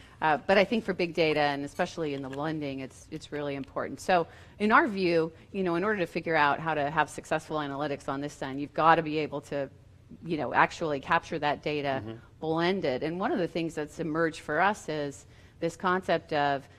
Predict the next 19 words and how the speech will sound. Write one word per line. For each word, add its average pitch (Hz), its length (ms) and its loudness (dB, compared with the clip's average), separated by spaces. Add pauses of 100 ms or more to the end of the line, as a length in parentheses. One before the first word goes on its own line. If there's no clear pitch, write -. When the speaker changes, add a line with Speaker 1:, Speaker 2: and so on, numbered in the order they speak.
(160)
Speaker 1:
I 151 60 -4
get - 200 -2
my 160 140 0
data 160 240 2
into 151 240 -4
Hadoop, 151 460 -6
for 147 160 -6
instance, 131 560 -8
and 135 180 -6 (220)
the 151 80 -10
product 185 340 6
we've 156 120 -4
announced 151 340 -4
today, 143 360 0
Pentaho 147 380 -6
five 139 240 -4
dot - 180 -6
three, 220 380 -2 (360)
um, 151 160 2